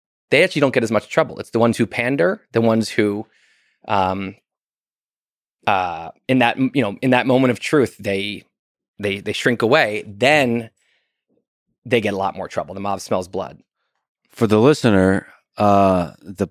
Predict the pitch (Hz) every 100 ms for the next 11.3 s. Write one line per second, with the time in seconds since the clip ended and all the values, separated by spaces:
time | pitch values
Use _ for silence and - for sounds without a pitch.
0 | _ 104 95 110 110 - 98 - 110 104
1 | 90 90 65 98 101 78 - 76 76 104
2 | 98 85 85 - - 98 92 92 85 92
3 | 98 98 - 101 92 82 - _ 85 -
4 | 90 90 87 92 92 92 - _ _ _
5 | _ - 95 98 95 85 104 107 113 104
6 | - 87 95 107 123 117 - - _ -
7 | 190 185 113 107 107 120 135 139 104 98
8 | - - 110 92 82 50 - - 85 80
9 | 78 80 82 53 50 82 - _ _ _
10 | _ _ _ _ _ - - 160 120 104
11 | 113 117